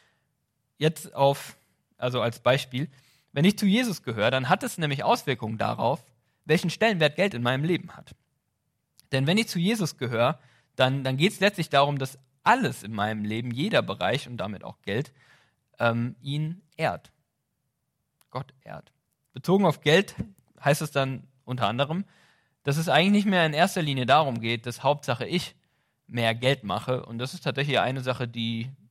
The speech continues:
fast alle Menschen weltweit <laughs> miteinander verbindet, dass es darum geht, dass das eigene Geld vermehrt wird.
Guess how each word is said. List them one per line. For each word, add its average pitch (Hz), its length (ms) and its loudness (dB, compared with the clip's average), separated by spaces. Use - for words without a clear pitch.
fast - 280 -6
alle 131 140 -2
Menschen 127 320 -4
weltweit 117 460 -4
<laughs> - 0 -
miteinander 127 380 -4
verbindet, 123 480 -6
dass - 160 -16
es - 80 -20
darum 117 240 -6
geht, 120 260 -6
dass - 160 -20
das - 120 -20
eigene 127 260 -4
Geld 117 220 -4
vermehrt 107 400 -6
wird. 160 180 -8